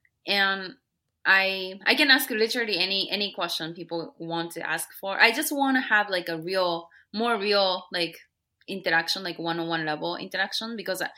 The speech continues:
I feel like that can help people more, like, a real question than, you know, me coming up with topics.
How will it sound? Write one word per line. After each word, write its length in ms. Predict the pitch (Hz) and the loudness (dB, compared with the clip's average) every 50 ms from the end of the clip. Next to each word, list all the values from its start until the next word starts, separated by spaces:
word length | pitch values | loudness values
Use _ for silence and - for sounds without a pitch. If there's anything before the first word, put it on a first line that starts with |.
| - - - - - | -16 -20 -10 -2 -2
I 80 | 180 | -2
feel 180 | 180 - 196 185 | 0 0 0 0
like 200 | 180 170 165 - | 0 0 0 4
that 200 | 170 170 170 170 | 4 4 4 2
can 180 | - 170 170 | -2 -6 -6
help 280 | 170 - 165 165 165 - | -6 -4 -6 -6 -6 -10
people 280 | - 165 - - 170 160 | -16 -16 -10 -10 -8 -8
more, 360 | 156 156 156 160 185 240 269 269 - _ _ _ | -6 -4 -4 -2 -2 -4 -4 -8 -12 _ _ _
like, 180 | - 147 151 160 | -8 -6 -4 -4
a 100 | 160 151 | -4 -2
real 320 | 156 180 175 175 170 165 | 0 0 2 2 0 -2
question 420 | - 156 156 - - - 180 180 170 | -4 -4 -2 -2 -4 -4 -4 -4 -2
than, 300 | 170 160 160 156 160 165 _ - - - - - _ _ | -2 0 0 -2 -4 -8 _ -20 -20 -20 -20 -20 _ _
you 100 | - 160 | -4 -2
know, 200 | 160 151 - - | -2 -2 -4 -6
me 340 | - 185 190 185 185 180 175 | -6 -2 0 0 0 0 0
coming 280 | 170 - 185 180 175 170 | -2 -2 -2 -2 0 0
up 140 | 160 165 170 | 0 0 0
with 160 | 165 165 - | -4 -4 -4
topics. 580 | - 160 170 - 202 285 339 - - - - | -8 -10 -6 -4 -4 -4 -4 -6 -10 -10 -12